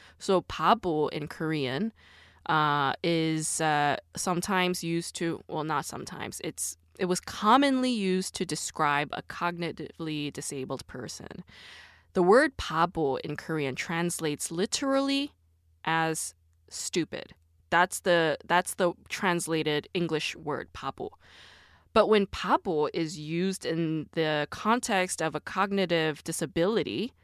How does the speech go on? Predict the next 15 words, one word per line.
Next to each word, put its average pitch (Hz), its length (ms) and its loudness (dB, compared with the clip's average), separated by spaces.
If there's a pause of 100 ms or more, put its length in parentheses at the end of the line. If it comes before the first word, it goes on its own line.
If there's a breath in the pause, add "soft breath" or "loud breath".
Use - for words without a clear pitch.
(520)
바보 247 460 4
is 208 140 -2
no 180 200 2
different 165 560 -2
from 139 260 -2
the 143 260 -4
R 139 200 2
word, - 380 -8 (420)
all 135 80 -8
right? 143 260 -2
It's, - 220 -2
like, 151 440 0 (200)
the 165 160 -2
same 185 380 -2
thing. 160 300 -8